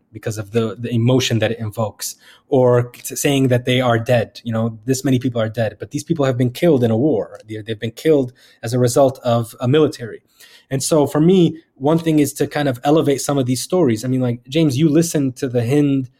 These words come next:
uh, audio. Um, to me, I'm sure that, you know, being able to get that out there will change how people view the situation. Just people kinda understanding that there are people just like us. They have a, you know, they're, they wanna laugh and they wanna,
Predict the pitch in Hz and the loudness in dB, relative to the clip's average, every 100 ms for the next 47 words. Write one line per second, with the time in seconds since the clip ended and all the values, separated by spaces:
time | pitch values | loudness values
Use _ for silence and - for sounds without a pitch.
0 | _ - 113 117 135 147 135 101 107 - | _ -8 -4 -2 2 2 2 -2 -6 -14
1 | _ - 120 123 123 143 165 185 131 131 | _ -6 -2 -2 -4 0 2 4 2 0
2 | - 185 165 139 135 135 _ - 123 123 | 0 2 2 2 0 -2 _ -6 -4 -4
3 | 123 127 170 165 165 151 131 147 160 143 | -6 0 2 4 4 2 -2 -4 0 0
4 | 143 160 131 113 120 - 151 131 123 - | 0 0 -2 -2 -4 -2 -4 -2 -4 -6
5 | 131 113 113 139 120 - 117 113 120 - | -8 -6 -4 -4 -4 -8 -12 -12 -12 -12
6 | - 104 _ 131 123 - 151 135 127 135 | -16 _ _ -12 -10 -6 -4 -4 -4 -4
7 | 135 139 127 - 131 131 131 117 113 113 | -2 -2 -2 -2 0 0 0 0 -2 -4
8 | - _ - 120 160 160 117 139 - 131 | -18 _ -6 -4 -2 -2 0 0 0 -2
9 | - 135 - 110 120 117 110 113 120 107 | 0 -2 -2 -2 -2 -2 -4 -4 -6 -4
10 | 110 107 104 110 120 110 113 151 151 147 | -6 -8 -6 -4 -2 -2 -2 0 0 0
11 | - 120 110 113 113 113 | -4 -6 -4 -4 -2 -2